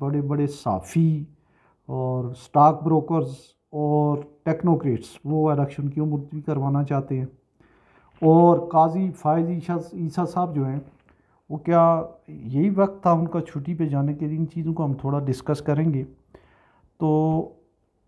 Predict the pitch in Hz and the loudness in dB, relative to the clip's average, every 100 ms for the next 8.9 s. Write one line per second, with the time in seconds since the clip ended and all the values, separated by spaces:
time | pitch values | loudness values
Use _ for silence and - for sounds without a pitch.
0 | _ - - 170 202 220 196 202 220 220 | _ -20 2 6 6 6 4 4 2 2
1 | 190 180 220 208 202 226 180 151 180 190 | 2 -2 -4 0 0 0 -2 -4 -4 -6
2 | - _ _ _ _ - 190 214 220 214 | -8 _ _ _ _ -8 -4 0 0 6
3 | 185 196 233 - 240 240 220 214 202 202 | 6 6 0 0 0 2 0 2 4 6
4 | 202 196 196 - - - _ - - 143 | 6 6 2 -4 -18 -20 _ -20 -20 -4
5 | 156 165 185 196 165 165 160 156 156 - | -2 -2 -4 -4 -2 0 0 -2 -6 -12
6 | 156 160 180 190 185 175 170 170 214 208 | -4 2 2 4 2 4 2 0 -2 -2
7 | 180 202 196 - 156 156 165 170 175 160 | 0 0 0 -2 -4 -2 -2 -2 -2 0
8 | 151 - 170 170 156 160 156 147 | -2 -4 -6 -4 -2 0 0 -2